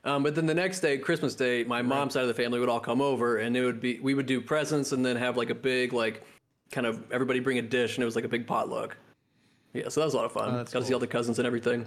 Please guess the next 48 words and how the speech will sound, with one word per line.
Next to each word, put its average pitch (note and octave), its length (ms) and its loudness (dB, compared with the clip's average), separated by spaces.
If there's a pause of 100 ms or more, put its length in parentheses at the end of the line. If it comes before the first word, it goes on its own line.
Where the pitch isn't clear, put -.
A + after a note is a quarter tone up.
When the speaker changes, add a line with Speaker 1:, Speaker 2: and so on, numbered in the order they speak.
Speaker 1:
But C3 80 0
yeah. D3+ 160 0 (420)
Speaker 2:
Uh, C#3 260 -2
and C3+ 220 -4
the B2+ 80 -2
gifts, C3+ 480 -4
how B2 160 -4
did B2 100 -8
y'all A#2+ 120 -2
do A#2 120 -6
gifts? A2+ 500 -6 (760)
Speaker 1:
It G#3+ 160 4
was F#3 120 4
one G3+ 140 4
at D#3+ 80 2
a B2 40 -4
time. A#2 380 -2
Like, - 0 -
Speaker 2:
One C#3 180 4
at D#3+ 40 4
Speaker 1:
one D#3 80 4
Speaker 2:
a - 20 2
Speaker 1:
person - 140 2
Speaker 2:
time. B2 100 2
Speaker 1:
would C#3+ 100 4
open, C#3+ 200 2
and C#3 100 2
we'd D3 140 2
go, D3+ 160 4
like, C3 220 2
clockwise. A2+ 680 0
We C#3 60 2
would C3 80 0
be B2+ 80 2
like, A2+ 260 2
"So-and-so A#3+ 500 2
hasn't G#3+ 220 2
opened G#3 240 2
one G3 140 2
in F#3+ 60 2
a - 20 2
while." F3+ 240 2
So D#3+ 100 -2
we E3+ 120 6
were E3 120 2
definitely C#3+ 380 0
trying A#2+ 320 0
to, A2 240 -2